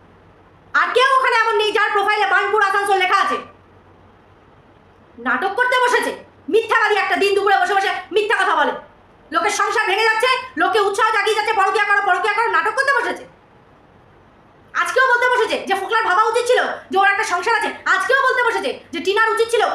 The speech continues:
ওর স্বামীর সাথে বসে আলোচনা করা। তোমাকে না, উম, কি বলবো আর, জানোয়ার একটা। সারা সকালে যেটা বলে বিকালে সেটা ভুলে যায়, এত মিথ্যাবাদী, এত মিথ্যাবাদী। তোকে কোনো না আইন কানুন দিয়ে কিচ্ছু হবে না, জানিস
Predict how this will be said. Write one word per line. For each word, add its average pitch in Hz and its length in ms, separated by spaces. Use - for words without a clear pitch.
ওর 349 100
স্বামীর 359 220
সাথে 415 180
বসে 359 180
আলোচনা 392 280
করা। 302 340
তোমাকে 415 260
না, 440 260
উম, 254 380
কি 440 100
বলবো 392 260
আর, - 300
জানোয়ার 285 400
একটা। 269 360
সারা 466 160
সকালে 494 340
যেটা 523 200
বলে 539 120
বিকালে 466 280
সেটা 466 160
ভুলে 480 160
যায়, 466 120
এত 453 200
মিথ্যাবাদী, 427 440
এত 403 160
মিথ্যাবাদী। 302 500
তোকে 494 240
কোনো 480 180
না 466 200
আইন 480 220
কানুন 453 180
দিয়ে 480 140
কিচ্ছু 480 220
হবে 403 200
না, 359 80
জানিস 453 200